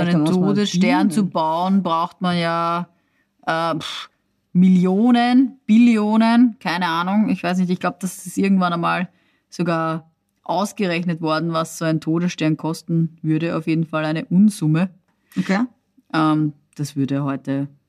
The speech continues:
Speaker 2: ja keiner bauen. Also ich meine, das ist ja, ich meine, wer, wer, wer hat so viel Geld, dass er einen, einen Todesstern bauen würde, abgesehen davon, dass es, okay, er würde mehrere hundert Trillionen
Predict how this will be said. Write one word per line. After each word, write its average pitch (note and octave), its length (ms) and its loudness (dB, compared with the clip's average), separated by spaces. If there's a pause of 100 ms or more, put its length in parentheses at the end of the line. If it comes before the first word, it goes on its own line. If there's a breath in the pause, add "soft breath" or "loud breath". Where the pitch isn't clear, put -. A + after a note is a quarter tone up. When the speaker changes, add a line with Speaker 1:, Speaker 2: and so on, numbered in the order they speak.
(120)
Speaker 2:
ja C3+ 100 -4
keiner C3+ 340 -4
bauen. D3+ 400 -2
Also C#3 220 -4
ich C#3 140 -8
meine, C#3 220 2
das C#3 140 -6
ist C3+ 160 -8
ja, C3+ 300 -6 (260)
ich D#3 100 -2
meine, C3+ 200 2
wer, C#3 280 -6
wer, C#3+ 300 -6 (160)
wer E3 160 -2
hat D#3 160 -4
so D3+ 120 -8
viel D3 160 -6
Geld, C#3 260 -6
dass D3+ 140 -4
er C#3+ 80 0
einen, C#3+ 300 0 (360 soft breath)
einen D3 200 0
Todesstern D3 720 -2 (120)
bauen D3 300 -2
würde, D3 200 -2
abgesehen D3+ 380 -6
davon, C#3+ 340 -2
dass C#3+ 140 -4
es, C#3+ 320 -10
okay, D3 240 -6
er D#3 180 -4
würde E3 200 0
mehrere E3+ 500 -2
hundert F#3 340 2
Trillionen E3 840 0